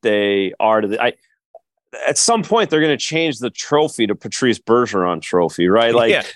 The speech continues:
Speaker 1: that,
Speaker 2: kinda
Speaker 1: that's
Speaker 2: has
Speaker 1: as,
Speaker 2: to.
Speaker 1: that's as kind of big as it
Speaker 2: <laughs>
Speaker 1: gets. And whether he wins a cup or not this year, I don't, uh, I don't see that changing. But, but, you know, it's important. And, and, and I think locally,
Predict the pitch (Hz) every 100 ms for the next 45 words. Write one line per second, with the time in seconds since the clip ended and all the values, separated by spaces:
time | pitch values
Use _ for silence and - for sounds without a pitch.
0 | _ 156 170 170 - 175 165 127 156 165
1 | 170 170 - 175 160 131 107 156 156 254
2 | 120 117 113 104 98 - 120 127 135 143
3 | 135 139 135 135 - 127 120 110 120 135
4 | 120 139 131 123 117 110 - - 107 98
5 | _ _ _ - 117 113 127 117 110 127
6 | 113 104 95 139 123 _ _ _ 175 226
7 | 214 202 175 180 160 143 151 151 143 139
8 | 139 135 - 165 208 - 226 - 143 190
9 | 233 175 156 131 120